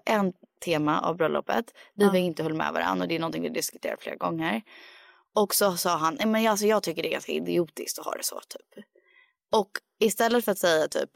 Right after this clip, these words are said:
Speaker 1: "Men nu blev jag ledsen", eller så här, "Varför bör du säga idiotiskt?" Det var ett väldigt
Speaker 2: Ja.
Speaker 1: starkt ord, liksom.
Speaker 2: Mm.
Speaker 1: Då var jag så här, "Nej, men ja, jag tycker det här, din idé om det där, det var skitdåligt", typ. Så bara
Speaker 2: Mm.
Speaker 1: fortsatte vi och så bråkade vi. Och sen så insåg jag, okej,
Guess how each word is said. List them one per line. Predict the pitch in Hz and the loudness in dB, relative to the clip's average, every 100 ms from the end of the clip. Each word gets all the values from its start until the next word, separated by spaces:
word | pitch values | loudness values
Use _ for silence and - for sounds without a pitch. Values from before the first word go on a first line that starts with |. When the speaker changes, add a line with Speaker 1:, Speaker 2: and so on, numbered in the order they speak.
| 185 | -4
Speaker 1:
"Men | 208 214 220 214 226 | -2 -2 0 0 0
nu | 269 | 0
blev | 233 202 | 0 0
jag | 185 | 0
ledsen", | 175 - - - | -2 -2 -2 -2
eller | 73 67 71 | -4 -2 -4
så | - | -6
här, | - - - - | -8 -8 -6 -4
"Varför | 180 - | -4 -4
bör | 185 | -4
du | 170 | -2
säga | - 156 | -2 -4
idiotiskt?" | 156 151 143 262 - - - | -4 -6 -6 -6 -8 -10 -6
Det | - | -4
var | 175 | -4
ett | |
väldigt | - 214 | -2 -2
Speaker 2:
Ja. | 190 | 0
Speaker 1:
starkt | 165 - - | -4 -6 -4
ord, | 254 - | -4 -4
liksom. | - - - - 220 | -12 -12 -12 -10 -6
Speaker 2:
Mm. | 208 202 - _ | -4 -6 -14 _
Speaker 1:
Då | - | 0
var | 208 | 2
jag | 190 | 4
så | 175 | 2
här, | 165 156 - | -2 -2 -2
"Nej, | - 339 | 2 4
men | 339 | 6
ja, | 320 311 302 | 4 4 4
jag | 285 294 | 4 2
tycker | 294 240 202 | 2 0 2
det | |
här, | 196 240 185 170 175 | 2 2 2 2 0
din | 214 190 | 0 0
idé | 170 170 | 0 -2
om | 160 | -2
det | 160 | -2
där, | 165 127 - - | 0 0 -2 -2
det | 175 | -2
var | 165 | -2
skitdåligt", | - - - - - - - | -4 -4 -6 -10 -12 -12 -8
typ. | - - | -6 -4
Så | 180 | 2
bara | 160 | 2
Speaker 2:
Mm. | 156 | 4
Speaker 1:
fortsatte | 165 170 160 | 2 0 0
vi | 156 170 | 2 2
och | 180 | 0
så | 185 | 2
bråkade | 180 170 165 | 0 0 -2
vi. | 175 | 0
Och | 214 208 | 0 0
sen | 233 | 0
så | 208 | 0
insåg | 190 180 | -2 -2
jag, | 170 185 | -2 -2
okej, | 180 156 | 0 -2